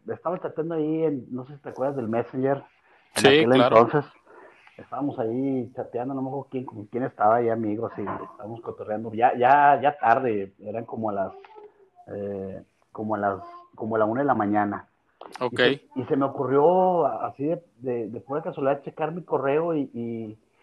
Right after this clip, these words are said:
Speaker 1: me acuerdo que en, que en aquel entonces me llegaban muchos correos de la N F L, pero
Speaker 2: Ujú.
Speaker 1: de la página de la N F L, eh, eh, recordándome...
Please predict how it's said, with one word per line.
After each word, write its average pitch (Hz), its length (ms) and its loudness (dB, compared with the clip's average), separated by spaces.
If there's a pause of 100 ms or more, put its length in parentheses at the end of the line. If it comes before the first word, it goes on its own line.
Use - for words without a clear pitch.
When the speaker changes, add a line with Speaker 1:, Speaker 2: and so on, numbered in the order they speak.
(140)
Speaker 1:
me 127 80 -6
acuerdo 156 200 2
que 185 80 -4
en, 151 260 -4
que 135 80 -6
en 120 100 -4
aquel 143 240 -6
entonces 156 360 -4
me 151 120 -2
llegaban 131 340 -2
muchos 151 280 -6
correos 131 300 0
de 143 80 0
la 135 140 4
N 147 160 0
F 135 320 0
L, 113 280 -2 (520)
pero 110 280 2
Speaker 2:
Ujú. 110 80 2
Speaker 1:
de 110 100 2
la 110 180 2
página 135 360 2
de 117 40 4
la 120 120 2
N 131 120 2
F 139 240 2
L, 131 380 0 (120)
eh, 104 480 -2 (920)
eh, 104 420 -2
recordándome... 110 880 2